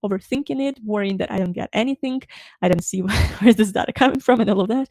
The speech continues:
And so I would just be in a very close-minded and not helpful for anyone state, not for me, not for the company, not for anyone. Third takeaway for me would be to be as close to your users as possible, especially in the beginning when you're still embracing the information.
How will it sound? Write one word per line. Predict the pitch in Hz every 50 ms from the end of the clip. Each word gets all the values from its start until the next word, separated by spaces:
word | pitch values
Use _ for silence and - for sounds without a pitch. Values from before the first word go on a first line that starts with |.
| - -
And | 208 196 190
so | - 202 196 190 185 185 185 185 185 180
I | - 202 208
would | 214 202
just | 202 202 202 202 190
be | - 196 190 190 190 190 185 185 - - -
in | - 220 202
a | 196 190
very | 190 202 190 190 190 190 190 190 185 185 185 - 185 185 185
close-minded | - 214 196 214 208 - 185 185 208 202 190 180 190 196 - - - -
and | 202 185 185 185 185 180 - - -
not | 226 277 294 285 -
helpful | - 254 240 - - 220 214
for | - - -
anyone | - 196 196 190 196 185 190
state, | - - - - - _
not | - 202 196 196
for | - 202 202
me, | 214 233 247 240
not | 202 170 - _
for | - 185
the | -
company, | - - 196 214 - 202 185 180 185 - _ _ _
not | 180 175 -
for | - - -
anyone. | - 71 - - - - _
Third | - 240 240 240
takeaway | 233 220 - 214 208 202 202
for | 214 196
me | 196 196 202
would | 196 196 190 185
be | 196 190
to | - - 190
be | 180 185 - -
as | 202 -
close | - - 196 196 190 190
to | - - 190
your | 185 180
users | 180 185 185 185 180 185 - -
as | 196 190 -
possible, | - - - 202 - - - - 185 185 175 175
especially | 180 - - - 185 - - 196
in | 190 190
the | 190
beginning | 190 208 202 220 233 226 208 202 196 190 190
when | 180 180 175 175
you're | 180 180
still | 180 - - 190 190
embracing | 185 175 175 - 180 180 180 - - 180 170
the | 175
information. | 170 180 - - 165 - - - - -